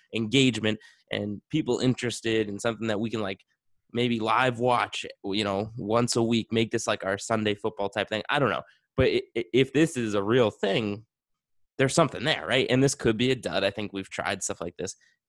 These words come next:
in the past. It could be nothing, but this could be something, right? This is, could be a, a stepping stone. So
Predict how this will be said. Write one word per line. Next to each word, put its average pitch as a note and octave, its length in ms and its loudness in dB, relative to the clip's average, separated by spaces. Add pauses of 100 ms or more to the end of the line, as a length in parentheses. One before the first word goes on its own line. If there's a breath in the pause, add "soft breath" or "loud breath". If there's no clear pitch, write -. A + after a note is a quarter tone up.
in A#2 160 2
the G2+ 60 -2
past. F#2+ 580 -2 (260)
It - 140 -12
could B2+ 100 -2
be B2 60 -4
nothing, A#2+ 240 -2
but A#2 140 0
this C#3+ 140 4
could E3 180 2
be D3+ 100 4
something, D3 340 -2
right? G2+ 160 0
This A#2 140 -4
is, A#2 80 -10
could A2 160 -2
be A2 160 4
a, G2+ 260 0
a G#2 80 -4
stepping G2+ 380 -8
stone. F#2+ 260 -12
So F2+ 200 -8